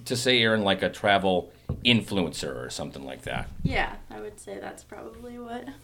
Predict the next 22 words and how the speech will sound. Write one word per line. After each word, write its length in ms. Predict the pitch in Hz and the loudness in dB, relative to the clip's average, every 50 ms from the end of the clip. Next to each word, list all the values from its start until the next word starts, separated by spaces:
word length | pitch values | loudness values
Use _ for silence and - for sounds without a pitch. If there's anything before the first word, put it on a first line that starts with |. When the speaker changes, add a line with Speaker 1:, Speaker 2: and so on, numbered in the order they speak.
| - | -12
Speaker 2:
I 100 | - - | -6 -4
would 180 | 247 247 247 247 | -2 -2 -2 -2
call 260 | - 320 269 269 277 | -2 -2 -2 -2 -2
it, 100 | 294 294 | -2 -2
yes. 340 | 294 294 311 311 - - - - | -4 -4 -4 -6 -6 -10 -14 -14
Speaker 1:
How, 760 | - - - - 156 175 214 247 254 262 262 254 247 226 208 - - - - - | -12 -10 0 4 6 10 10 12 12 10 8 6 4 0 -2 -2 -6 -14 -16 -14
uh, 840 | - 165 165 117 123 - - - - - - - - - - - 131 - | -14 -12 -14 -14 -14 -16 -20 -20 -20 -20 -20 -20 -20 -18 -16 -14 -12 -6
how 180 | - - 165 196 | 2 6 8 12
does 180 | 214 190 147 | 12 10 10
one 320 | 147 151 160 165 160 156 147 | 10 6 8 8 6 6 6
become, 540 | 143 143 143 - - 131 110 98 98 104 | 4 4 2 2 4 6 6 6 8 6
as 280 | 104 95 90 - - - | 4 4 2 -2 -4 -6
we 220 | - 110 110 113 | -2 2 4 6
all 160 | 107 104 104 107 | 8 8 6 6
kinda 240 | - - 104 95 | 4 2 2 2
deal 300 | 87 80 92 92 92 87 | 2 2 2 4 4 6
with, 260 | 82 85 82 - - - | 6 4 2 2 -2 -2
with 180 | 110 92 - - | -2 -2 -2 -4
travel 500 | - - 85 73 65 58 - - - - | -2 0 0 0 0 -2 -4 -10 -12 -12
here, 240 | - - - 64 64 | -10 -8 -6 -4 -2
obviously, 640 | 62 64 65 73 76 73 - - 110 110 117 120 117 - | -4 -4 -4 -6 -6 -6 -2 4 4 6 6 4 0 -6
Speaker 2:
Yeah. 100 | 101 | -10